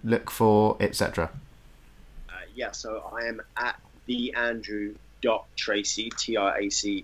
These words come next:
Speaker 2: E Y, on Instagram. Um, I have a, like, a seldomly used website, which I should probably use more instead of, like, writing the Iliad in my caption every morning, um,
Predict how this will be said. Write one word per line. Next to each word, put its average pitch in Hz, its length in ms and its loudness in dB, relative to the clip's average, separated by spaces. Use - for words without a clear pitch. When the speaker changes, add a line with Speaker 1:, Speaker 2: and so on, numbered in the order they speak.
Speaker 2:
E 107 220 -10
Y, 98 420 2
on 85 320 2
Instagram. 92 680 2
Um, 85 380 2
I 104 60 6
have 113 220 0
a, 101 240 2
like, 98 220 -4
a 95 40 -12
seldomly 104 880 4
used 98 360 -2
website, 95 500 0
which - 160 -6
I 95 60 -8
should - 100 -6
probably 107 240 4
use 104 240 2
more 98 260 6
instead 101 340 6
of, 98 120 2
like, 95 160 4
writing 101 340 10
the 101 120 6
Iliad 98 400 8
in 95 120 0
my 92 80 -2
caption - 420 4
every 90 220 2
morning, 92 340 4
um, 90 380 12